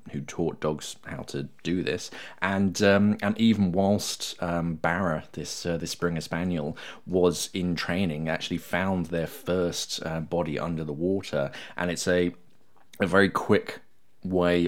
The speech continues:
of searching a, a large area of water where you're not exactly sure where they are.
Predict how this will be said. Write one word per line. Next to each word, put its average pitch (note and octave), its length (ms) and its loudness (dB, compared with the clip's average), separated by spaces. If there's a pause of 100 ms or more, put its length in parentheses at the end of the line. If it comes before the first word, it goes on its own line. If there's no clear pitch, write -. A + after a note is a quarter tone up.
of E2 240 0
searching F2+ 680 2
a, D#2 340 -2
a D2+ 80 -2
large E2 560 0
area E2 360 0
of D2 200 -4
water F2 460 0
where D2 140 -2
you're D#2+ 100 -2
not E2 160 -2
exactly D#2+ 400 -4
sure D#2+ 260 0
where E2+ 560 0 (360)
they F2 360 0
are. F#2+ 400 2